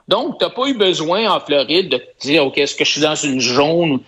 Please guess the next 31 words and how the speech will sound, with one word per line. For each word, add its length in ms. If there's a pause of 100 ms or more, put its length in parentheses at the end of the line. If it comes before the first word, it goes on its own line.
(340)
une 460
zone 360
orange 600
qui 100
va 120
passer 360
au 180
vert, 500
puis 140
est-ce 180
qu'il 100 (160)
est 80
huit 220
heures 180
et 120
demie, 220
est-ce 180
que 100
je 60
suis 100
encore 480
dans 100
le 60
couvre-feu 600
ou 80
quoi 120
que 80
ce 60
soit ? » 140
C'est 120
fini. 460